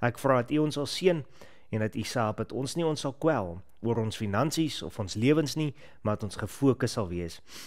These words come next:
op U in Jesus naam. Amen. Mag die Here baie ryklik seën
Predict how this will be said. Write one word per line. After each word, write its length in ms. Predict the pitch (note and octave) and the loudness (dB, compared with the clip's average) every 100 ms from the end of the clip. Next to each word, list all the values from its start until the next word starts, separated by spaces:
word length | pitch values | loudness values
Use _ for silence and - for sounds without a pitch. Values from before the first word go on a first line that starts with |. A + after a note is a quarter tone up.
| - | -14
op 240 | - G2 G#2+ | -4 -2 0
U 80 | G2+ | -2
in 80 | F#2+ | -2
Jesus 380 | F2+ - F#2+ - | -4 -4 -8 -6
naam. 300 | E2 D#2+ F2+ - - - - | -8 -8 -10 -14 -18 -20 -10
Amen. 560 | F2 F2 E2 E2+ D#2+ D#2 - - - - - - - - | -8 -6 -6 -8 -8 -12 -18 -20 -20 -20 -20 -20 -14 -4
Mag 240 | B2+ C#3+ - | 4 4 6
die 120 | E3 | 6
Here 120 | E3 | 6
baie 220 | D3 D#3 D#3+ | 6 6 6
ryklik 280 | E3 E3 - | 2 -2 0
seën 260 | E3 C#3+ | 2 2